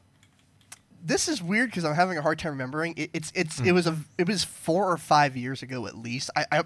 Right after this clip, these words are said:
Speaker 1: I think I was a part of the blind running community first, and I got into that from watching G D Q. They did, like, a blind so-, showcase, and I went, "Oh, that's something I think I could do." So I, I
Speaker 2: What's
Speaker 1: do
Speaker 2: a
Speaker 1: do
Speaker 2: blind
Speaker 1: that.
Speaker 2: showcase?
Speaker 1: Uh, so that is when you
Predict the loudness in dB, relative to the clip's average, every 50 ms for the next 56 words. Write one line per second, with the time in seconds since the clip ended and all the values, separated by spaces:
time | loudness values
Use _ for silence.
0 | -2 -4 -4 -2 -2 0 0 2 0 0 -2 0 0 2 2 2 2 -2 -4 -2
1 | -4 -6 -6 -6 -4 -2 0 0 0 0 -2 -6 -8 -8 -8 -8 -10 -8 -8 -8
2 | -6 -6 -8 -6 -4 -4 -2 -2 -4 -6 -2 4 6 6 6 6 2 -4 -10 -4
3 | 0 4 4 4 4 2 0 -8 -10 -4 -2 -2 -2 -2 -4 -2 -2 -2 -2 -2
4 | -4 -6 -8 -8 -10 -10 -12 -12 -14 -10 -6 -4 -4 -4 -4 -2 -2 -2 -2 -2
5 | -6 -12 _ _ -20 -20 _ -6 -4 -2 -2 -2 -2 -4 -4 -4 -2 -2 0 -2
6 | -4 -6 -10 -10 -8 -8 -10 -8 -8 -8 -10 -10 -10 -10 -10 -2 2 6 6 8
7 | 8 6 4 0 -2 -6 -6 -6 -6 -6 -6 -6 -8 -8 -10 -10 -8 -8 -8 -8
8 | -10 -12 _ _ _ _ -20 -20 -20 -20 -20 -20 -20 _ -8 -4 -2 -2 0 0
9 | 2 2 4 6 6 6 6 6 4 4 6 8 10 10 10 8 8 4 2 0
10 | -2 -2 -4 -4 -4 -4 -4 -6 -8 -8 -8 -6 2 6 8 10 10 10 10 8
11 | 8 6 2 0 0 2 4 8 8 8 8 6 4 0 0 0 0 -2 -4 -2
12 | 4 6 6 6 6 4 2 -2 -4 -2 -2 0 0 -2 -4